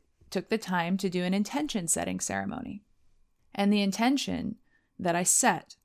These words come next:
for this experience was to commune with the universe.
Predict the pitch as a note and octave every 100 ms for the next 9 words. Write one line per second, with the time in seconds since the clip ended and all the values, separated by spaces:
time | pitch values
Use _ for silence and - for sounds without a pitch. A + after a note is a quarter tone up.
0 | _ _ _ _ - F#3 F3 E3+ E3+ _
1 | _ - - F3 F3 F3 - - G3 F3
2 | E3+ F3+ - - - _ _ _ _ F#3
3 | F3+ F3+ - - - G3+ G3+ G#3 F#3 E3
4 | F3+ F3+ F3 F3 F3+ E3+ F3 D#3+ A3+ F3+
5 | - - -